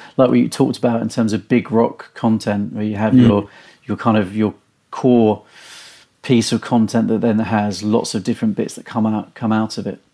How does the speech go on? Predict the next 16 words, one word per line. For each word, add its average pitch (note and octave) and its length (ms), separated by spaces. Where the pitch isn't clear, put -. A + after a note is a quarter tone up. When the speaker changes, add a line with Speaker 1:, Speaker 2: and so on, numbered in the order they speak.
Speaker 1:
Um, G#2 640
and B2 140
that's C3+ 140
just - 160
down A2+ 260
to, G#2 260
like G2 80
we G2+ 80
talked - 260
about A2 140
in G#2+ 60
the G#2 80
last G#2+ 260
episode, G#2 480
was, G#2 180
um, G2+ 240